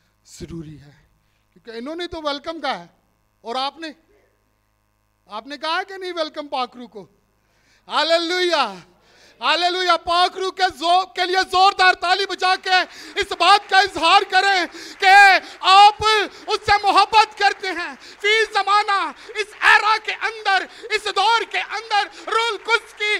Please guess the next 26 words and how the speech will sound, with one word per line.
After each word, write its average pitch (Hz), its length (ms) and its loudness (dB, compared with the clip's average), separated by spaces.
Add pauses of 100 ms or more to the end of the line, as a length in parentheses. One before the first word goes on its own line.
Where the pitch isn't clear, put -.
(220)
हजूरी 440 360 -2
और 427 240 0
मामूरी 427 480 -4
के 415 160 -4
बगैर 403 480 -4 (220)
मैं 427 340 2
और 415 160 0
आप 427 380 0
कुछ 427 280 -4
भी 403 160 -2
नहीं 392 240 -2
है। 330 140 2
हालेलुया, 427 880 6 (720)
हालेलुया। 427 800 8 (2000)
खुदावंद 339 380 -4
की 403 60 -12
शुक्रगुजारी 320 680 -6
है, 294 440 -4
मैं 302 500 -8
होसिया 320 640 -8
नबी 294 260 -8
का 285 340 -8
सहीफा 285 420 -12
पढ़ 285 220 -10
रहा 269 200 -8
था 247 460 -10